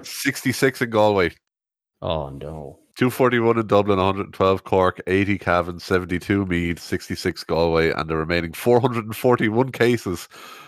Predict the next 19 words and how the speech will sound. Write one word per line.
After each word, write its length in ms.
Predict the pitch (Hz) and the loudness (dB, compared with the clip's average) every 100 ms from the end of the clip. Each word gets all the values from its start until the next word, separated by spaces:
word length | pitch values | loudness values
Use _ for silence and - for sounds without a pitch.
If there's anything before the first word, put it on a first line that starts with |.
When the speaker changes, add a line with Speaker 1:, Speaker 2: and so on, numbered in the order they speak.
| _ _ - | _ _ -2
Speaker 1:
are 220 | 90 90 | 2 2
spread 340 | - - 95 | 0 0 2
around 220 | 92 90 | 2 -2
twenty-one 640 | - 87 82 85 85 85 80 - | -2 -2 -2 -2 -2 -2 -4 -6
other 200 | 78 80 73 | -4 -4 -6
counties. 540 | - 71 67 57 - - _ _ _ _ _ _ _ _ _ _ _ _ _ _ _ _ _ _ _ _ _ - | -8 -10 -8 -14 -16 -20 _ _ _ _ _ _ _ _ _ _ _ _ _ _ _ _ _ _ _ _ _ -14
Speaker 2:
Oh, 1120 | 123 92 76 71 - - - - - - - | -10 -10 -12 -16 -20 -20 -20 -20 -20 -20 -20
fuck. 520 | - - 71 - - - _ - - _ _ _ _ _ _ _ _ _ _ _ _ _ _ | -20 -10 -8 -8 -14 -20 _ -20 -20 _ _ _ _ _ _ _ _ _ _ _ _ _ _
Speaker 1:
Lock, 180 | - - 92 | -12 -2 0
Speaker 2:
That's 100 | 82 | 0
taking 300 | 110 95 101 | 0 0 0
the 80 | 95 | 2
wind 240 | 98 92 | 2 2
out 120 | 92 | 0
of 60 | 90 | 0
my 100 | 90 | -2
sails. 520 | - 90 87 90 - - - _ - - - | 0 0 -2 -4 -10 -18 -20 _ -20 -20 -12
Speaker 1:
lock 340 | 73 76 - - _ _ _ | -8 -8 -10 -20 _ _ _
down. 320 | - - 69 | -16 -14 -14